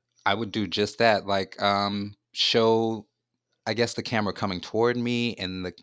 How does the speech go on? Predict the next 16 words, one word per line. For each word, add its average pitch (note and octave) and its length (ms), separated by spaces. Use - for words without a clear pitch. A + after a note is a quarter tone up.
camera G2+ 420
lens G#2 480
and F#2 140
then F#2 140
going F#2+ 320
into F#2 260
the, F2+ 480
I G2+ 40
don't F#2+ 120
know F#2 60
what F2+ 100
it's F2 140
called, E2+ 220
the F2 140
eye F#2+ 140
part, C#3+ 320